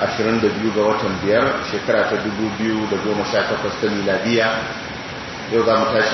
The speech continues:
majalisi na shida a cikin karatunmu na tafsirin Alkur'ani mai girma da muke yi a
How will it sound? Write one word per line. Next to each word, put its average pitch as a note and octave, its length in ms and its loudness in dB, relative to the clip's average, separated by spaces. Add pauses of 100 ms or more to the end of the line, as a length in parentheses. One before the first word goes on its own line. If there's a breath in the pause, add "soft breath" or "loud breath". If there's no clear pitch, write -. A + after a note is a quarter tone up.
majalisi G#2 480 -2
na G#2+ 100 0
shida A2 340 2 (600)
a - 40 -6 (120)
cikin A2 480 0
karatunmu G#2+ 480 0
na G#2+ 160 0
tafsirin A2+ 480 0
Alkur'ani G2+ 800 0
mai F#2+ 160 -2
girma B2 640 2
da G2 80 -2
muke G#2+ 260 -4
yi A2 300 0
a G2 100 -2